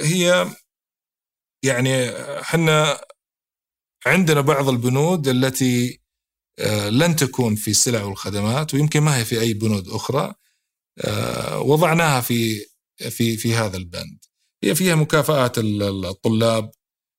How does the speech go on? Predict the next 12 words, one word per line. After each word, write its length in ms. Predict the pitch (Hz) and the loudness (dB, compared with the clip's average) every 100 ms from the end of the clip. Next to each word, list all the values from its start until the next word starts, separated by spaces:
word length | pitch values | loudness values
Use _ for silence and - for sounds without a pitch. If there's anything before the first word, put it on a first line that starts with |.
| - | -12
آه، 300 | - 95 95 | -8 -6 -4
نفقات 420 | 107 120 - 131 - | -2 -2 0 -2 -2
التعلي-، 480 | - 104 107 107 107 | -4 -2 -2 -4 -8
التعليمية 580 | 110 - 104 107 107 | -10 -4 -2 0 0
البحثية، 680 | 98 90 - 117 107 107 107 - _ - | -2 -8 -6 -4 -2 -2 -4 -8 _ -14
الطلبة 380 | - 139 113 101 | -2 0 0 -2
في 80 | |
الخارج، 500 | 98 - 107 104 101 98 - _ _ _ | -4 -4 -2 -2 -6 -10 -16 _ _ _
فهي 320 | 160 185 170 143 | -2 2 2 0
تقريبا 840 | - 139 - 151 135 131 123 123 - _ _ - | -2 -4 2 2 2 2 0 -4 -8 _ _ -6
تتعلق 580 | 123 127 143 127 117 - _ _ - | -2 2 2 2 0 -4 _ _ -10
ب، 140 | 107 | -2